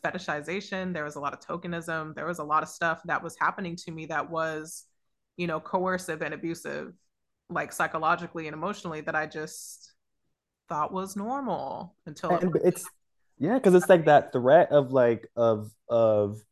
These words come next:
Speaker 2: that's, I think it's that point. It's like, it's, 'cause it's so, to me, it's like, it's so psychological. It's like, you don't even
Speaker 1: Oh.
Speaker 2: recognize where you're like, this, the, you don't even recognize the threat of being,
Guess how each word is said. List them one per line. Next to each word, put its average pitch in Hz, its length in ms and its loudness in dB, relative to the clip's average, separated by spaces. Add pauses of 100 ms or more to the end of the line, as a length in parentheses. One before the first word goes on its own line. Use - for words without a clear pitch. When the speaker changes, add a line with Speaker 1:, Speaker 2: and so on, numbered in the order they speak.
(280)
Speaker 2:
that's, 170 180 8
I 190 80 12
think 185 200 4
it's 160 160 2
that 135 300 6
point. 143 280 0
It's 117 100 -4
like, 113 120 4
it's, 113 100 0
'cause 120 140 -4
it's 120 140 2
so, 151 300 4
to 127 80 0
me, 139 100 6
it's 143 100 4
like, 123 120 6
it's 113 120 -2
so 135 140 2
psychological. 113 880 0
It's 107 100 -2
like, 104 160 2
you 127 100 4
don't 160 160 4
even 147 220 4
Speaker 1:
Oh. - 100 2
Speaker 2:
recognize 120 1000 4
where 110 120 2
you're 110 140 2
like, 107 220 2 (120)
this, 127 280 0
the, 123 260 6 (220)
you 156 100 8
don't 214 120 10
even 196 180 8
recognize 160 460 10
the 127 100 6
threat 131 680 6
of 120 560 6 (540)
being, 127 600 2